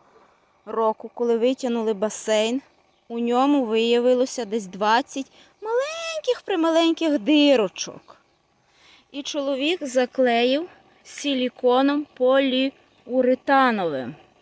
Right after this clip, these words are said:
Він для того не пред-, не, не пред-, <laughs>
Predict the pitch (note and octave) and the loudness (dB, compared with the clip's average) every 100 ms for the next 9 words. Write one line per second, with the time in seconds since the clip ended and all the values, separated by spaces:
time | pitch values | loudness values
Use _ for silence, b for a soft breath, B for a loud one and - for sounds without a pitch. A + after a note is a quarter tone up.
0 | _ _ G#3 A#3+ C#4 C4+ C#4 C#4+ C4+ B3+ | _ _ -6 -2 2 0 2 2 2 0
1 | - B3 A#3 _ - b b b b _ | 0 -2 -2 _ -20 b b b b _
2 | A3 A3+ _ _ _ A3+ B3+ B3 _ - | -14 -14 _ _ _ -4 -4 -4 _ -8
3 | A#3+ A#3+ - A3 A#3 A#3 | -4 -4 -6 -8 -6 -6